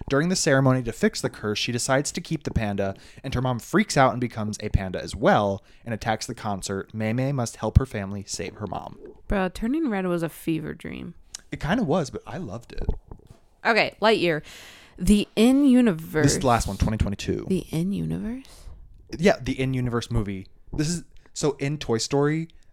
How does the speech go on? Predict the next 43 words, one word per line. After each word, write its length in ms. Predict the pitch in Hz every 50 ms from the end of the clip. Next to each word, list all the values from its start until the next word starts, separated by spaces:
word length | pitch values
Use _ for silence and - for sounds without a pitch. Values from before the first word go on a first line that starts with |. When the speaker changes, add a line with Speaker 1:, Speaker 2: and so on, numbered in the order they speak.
| - -
Speaker 1:
this 240 | 117 131 127 - -
is 120 | 147 131
the 80 | 131 135
movie 440 | 131 120 113 113 104 110 110 110 107
that 260 | - 110 101 92 92
Buzz 200 | - 101 98 90
Lightyear 300 | 87 90 92 - - 95
is 60 | 92 -
based 300 | - - 90 85 - - -
off 140 | 78 - -
of, 220 | - - - - -
the 60 | -
toy. 280 | - - - - - - -
Speaker 2:
Oh. 800 | - 262 277 339 403 453 480 508 494 494 466 427 359 277 220 202 196
Speaker 1:
Yeah. 220 | 294 294 - 196 - - _ _ _ _ - _ _ _ _ _ _ - _ _ - - _ _ _ _ _ _ _ _ _ _ _ _ _ _ -
Speaker 2:
Oh. 380 | - 370 415 440 440 403 285 196
Speaker 1:
I 60 | 147
just 140 | 151 165 147
watched 280 | 131 123 104 107 - -
this 120 | 104 -
the 180 | - 202 240 -
Speaker 2:
The 100 | - 277
Speaker 1:
other 40 | 330
day. 60 | 392
Speaker 2:
In-Universe 1000 | 381 330 277 254 202 185 196 185 185 180 185 185 - - - - - - - - - - - -
movie 140 | - 208 196 185 185 170 180 196
Speaker 1:
Movie. 80 | 202 -
Speaker 2:
that 140 | 202 196 -
the 80 | - 175
Buzz 280 | 170 - 185 214 220 220
Lightyear 380 | 214 196 175 - 175 180 170
toy 280 | - - - 185 180 165
is 180 | - 170 160
based 360 | - - - 180 190 185 - -
on. 140 | - 131
Speaker 1:
It's 100 | 156 226
Speaker 2:
Buzz 240 | - 202 226 247 139
Speaker 1:
literally 220 | 147 143 - 135 131
Speaker 2:
gets 40 |
Speaker 1:
what 60 | 123 -
I 20 |
Speaker 2:
his, 140 | 123 120 120 135
Speaker 1:
wrote. 100 | 160